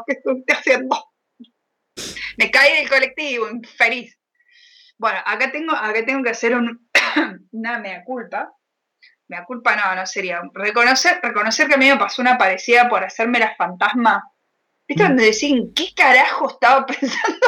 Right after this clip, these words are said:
Speaker 1: para bajarme así el colectivo?"
Speaker 2: ¿Qué quisiste
Speaker 1: No.
Speaker 2: hacer? No me decís que te bajaste con el colectivo andando.
Speaker 1: <laughs>
Speaker 2: ¿Sí? No. ¿Por qué?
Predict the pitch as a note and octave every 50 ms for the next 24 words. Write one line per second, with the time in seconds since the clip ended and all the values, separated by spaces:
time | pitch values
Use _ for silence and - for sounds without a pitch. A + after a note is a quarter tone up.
0 | A#4 A#4 - F#4 F#4 - E4 - - - - F#4+ F#4 - - - - - - -
1 | - F4+ F#4+ F#4+ - - G4 F4 E4 - - _ - A#3+ C#4 D4+ F4+ E4+ C#4 F#3
2 | - - _ _ - - - - - - - - A3+ A3 A#3 G3+ A3 A3 G#3+ G3
3 | F#3 F3+ - A3 G#3+ G#3 F#3+ - - - C#3+ C#3 D#3 D#3 E3 D#3+ - E3+ E3 -
4 | E3+ D3 - C3+ B2+ B2 - D3 - D#3+ D3+ D3 C#3+ C3 A#2+ C3 B2 A#2+ - C#3+
5 | C#3 C#3 C#3+ C#3 C#3+ C3+ B2 A2 A2+ - - - _ _ _ _ _ _ _ _
6 | _ _ _ _ _ _ - - - - - - - - - - C5+ - - D5+
7 | - - - E5 - - - E5+ - - - D#5+ - - - D#3 E3+ G#3+ B3+ C4
8 | - - - - _ _ - C#3 C3+ C3+ C3+ C3 B2 A#2+ A2 A2 A2+ - - -
9 | D4+ D#4 F4+ - _ _ _ _ _ _ _ _ _ _ _ _ _ _ _ D3
10 | C3+ C3 B2+ - _ - G3+ A3+ B3+ A#3+ E3+ B2+ A#2+ -